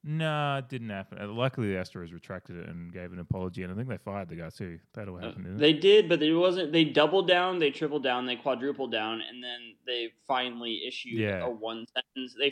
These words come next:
Speaker 2: finally apologized. They, it was, we talked about it in class. That's how big of a P R nightmare it was. It's like, "Hey,
Speaker 1: Yeah.
Speaker 2: how many of you guys wanna get into P R?" And a couple dipshits raised their hand.
Speaker 1: <laughs>
Speaker 2: And he was <laughs> like, and he was like, "This is a P R nightmare.
Speaker 1: Yeah.
Speaker 2: I would not be surprised if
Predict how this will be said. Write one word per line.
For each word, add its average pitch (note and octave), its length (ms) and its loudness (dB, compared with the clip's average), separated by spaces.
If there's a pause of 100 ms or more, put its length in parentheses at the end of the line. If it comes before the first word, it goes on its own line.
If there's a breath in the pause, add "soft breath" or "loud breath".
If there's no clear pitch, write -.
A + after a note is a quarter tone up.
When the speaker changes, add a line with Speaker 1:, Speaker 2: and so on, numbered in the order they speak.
Speaker 2:
finally C#3 360 0
apologized. F#2+ 560 -8
They, B2+ 140 0 (120)
it C#3 80 0
was, C#3 160 -4 (160)
we C#3+ 140 -4
talked E3 260 -4
about F3 200 0
it C3+ 200 0
in C3+ 180 -4
class. A#2+ 380 0
That's A2+ 180 -6
how A#2 120 -6
big A2 160 -6
of G#2+ 60 -14
a A2 40 -14
P A2 180 -12
R G2 140 -6
nightmare F2 420 -12
it B1+ 60 -14
was. D#2+ 240 -8
It's - 100 -20
like, A#2 160 -6
"Hey, D3 200 4
Speaker 1:
Yeah. C#3 60 4
Speaker 2:
how C#3 80 -2
many C#3+ 200 -2
of B2+ 80 -8
you B2+ 80 -6
guys B2 220 -2
wanna A#2+ 120 -10
get A#2 140 -4
into A2+ 160 -12
P A#2+ 160 -8
R?" G#2 160 -2
And F#2+ 120 -14 (220)
a - 40 -20
couple A#2 240 -6
dipshits G#2+ 480 -8
raised A2+ 180 -6
their A2+ 80 -2
hand. A2+ 300 -4 (360 loud breath)
Speaker 1:
<laughs> - 220 4
Speaker 2:
And D3+ 240 10
he G#3 80 12
was D3 120 2
<laughs> G3 260 4
like, F#3+ 560 4 (1000 loud breath)
and D#3 300 -4
he C#3 200 -4
was C3 140 -8
like, A#2 460 -4
"This F#3 260 0
is E3 300 -2 (100)
a C#3 200 2
P C#3+ 280 -8
R B2+ 240 -2
nightmare. G2 760 -14
Speaker 1:
Yeah. - 140 -8
Speaker 2:
I A#2+ 60 2
would C3+ 140 2
not B2+ 200 0
be B2+ 100 -4
surprised A2+ 760 -2
if G2+ 320 -6